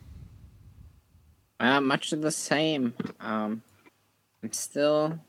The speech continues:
a little confused about, like, what,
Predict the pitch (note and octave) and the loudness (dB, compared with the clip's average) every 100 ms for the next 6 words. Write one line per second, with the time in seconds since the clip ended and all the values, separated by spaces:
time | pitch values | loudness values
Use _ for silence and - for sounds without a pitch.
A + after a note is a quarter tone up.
0 | - - - A#2 C3+ C#3 - C#3 - B2+ | -20 -12 -2 2 2 2 0 -2 0 4
1 | B2 A#2+ A#2 - - _ A2 A2 A2 G#2+ | 6 6 4 2 -10 _ 2 4 6 6
2 | G#2+ G#2+ G#2+ - _ _ _ _ _ _ | 6 4 2 -2 _ _ _ _ _ _
3 | _ _ _ - - - B2 A2+ A2 C3 | _ _ _ -18 -16 -6 -2 0 4 6
4 | B2+ | 4